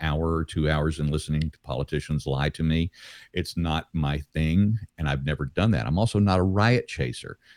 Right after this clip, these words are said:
The first time I ever attended a protest event in my life was the covid lockdowns. Uh, uh, the, there was a, uh, I think two weeks after they started the, the flat, you know, two weeks to flatten the curve thing.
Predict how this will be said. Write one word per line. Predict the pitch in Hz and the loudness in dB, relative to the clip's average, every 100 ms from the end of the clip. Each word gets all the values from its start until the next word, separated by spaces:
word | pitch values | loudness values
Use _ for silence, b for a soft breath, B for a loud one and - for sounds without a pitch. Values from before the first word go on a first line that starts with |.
| b | b
The | - - - | -10 -4 2
first | 120 127 | 2 2
time | - 120 117 113 | 0 0 2 2
I | 107 | 0
ever | - 101 104 | -2 0 2
attended | 90 - 101 95 82 | 2 2 2 4 2
a | |
protest | 76 - 92 - 82 - | -2 0 0 2 0 0
event | 78 85 - | -2 0 -2
in | 85 76 | -2 0
my | 78 78 | 0 0
life | 69 85 123 92 - | 0 2 2 2 0
was | 76 90 131 107 98 | 0 2 4 4 0
the | - | -4
covid | - - 82 82 90 | -8 0 2 2 0
lockdowns. | 87 104 123 - 76 57 67 - b b b - | 2 2 0 -2 -2 -2 -4 -8 b b b -2
Uh, | 76 73 76 - | 0 2 0 0
uh, | 78 71 - | 0 0 -2
the, | 76 69 69 | -4 -4 -2
there | 87 | -2
was | 82 | 0
a, | 78 73 65 - | 0 -2 -4 -12
uh, | 53 - - - _ _ - | -20 -18 -20 -20 _ _ -18
I | 131 | -4
think | 113 - - | -2 -2 -6
two | - 151 | -2 0
weeks | 120 120 101 - | 2 0 0 0
after | 101 98 95 | 2 2 2
they | 87 90 | 4 4
started | 87 - 98 92 82 | 2 0 2 4 2
the, | 85 78 76 73 - | 2 2 0 -2 -6
the | 71 - _ - | -8 -8 _ -2
flat, | 90 - - | 0 0 -2
you | 87 | -2
know, | 71 | 0
two | 92 | 0
weeks | 78 - | -2 -2
to | - | -4
flatten | 82 73 | -2 -2
the | 73 | -4
curve | - 90 76 | 2 2 2
thing. | 76 69 | 0 -2